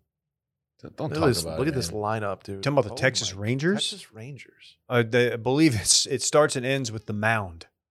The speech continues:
Speaker 2: Uh, y-, you're right. The pitching is absolutely
Speaker 1: Rafi?
Speaker 2: non-existent.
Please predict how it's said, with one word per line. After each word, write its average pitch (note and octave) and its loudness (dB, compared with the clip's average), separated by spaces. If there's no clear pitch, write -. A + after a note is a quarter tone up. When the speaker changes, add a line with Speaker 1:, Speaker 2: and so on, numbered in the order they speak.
Speaker 2:
Uh, C3 4
y-, C3 -6
you're C#3 4
right. C3 2
The G2+ -10
pitching D#3 -10
is A#2 -4
absolutely A#2+ 2
Speaker 1:
Rafi? - -4
Speaker 2:
non-existent. A2+ -10